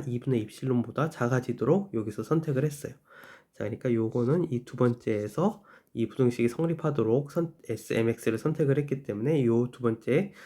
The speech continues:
절대값은 이분의 입실론보다 작아져요. 그러면 요것을 합치면은 입실론보다, 입실론이 되겠죠. 그래서 우리가 이 N이라는 값이, 스몰 N이 캐피탈 N보다 클 때, 여기서 이 N 값은 실질적으로,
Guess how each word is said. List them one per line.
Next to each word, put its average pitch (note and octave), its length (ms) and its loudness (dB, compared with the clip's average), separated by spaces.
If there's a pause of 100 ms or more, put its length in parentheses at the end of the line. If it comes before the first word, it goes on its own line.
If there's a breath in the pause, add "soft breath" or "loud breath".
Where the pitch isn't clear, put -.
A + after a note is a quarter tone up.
(140 loud breath)
절대값은 A#2 720 -4
이분의 A2+ 340 -2
입실론보다 A2+ 480 -2
작아져요. G#2 360 -10 (160)
그러면 A#2+ 300 -4
요것을 A2 420 -8
합치면은 D3 640 0 (500 loud breath)
입실론보다, B2+ 880 0
입실론이 B2 460 4
되겠죠. - 380 -12 (1800)
그래서 D3+ 420 0 (320 loud breath)
우리가 C#3 460 -2
이 A2+ 340 -4 (280)
N이라는 A2+ 560 2
값이, F3+ 560 -4 (180)
스몰 D#3 300 0
N이 B2 340 0
캐피탈 D#3+ 360 -6
N보다 G#2 380 -8
클 D#3+ 200 -4
때, - 180 -12 (140)
여기서 A#2 260 -4
이 G#2+ 240 -4
N A#2 200 -4
값은 E3 460 -4
실질적으로, E3 840 0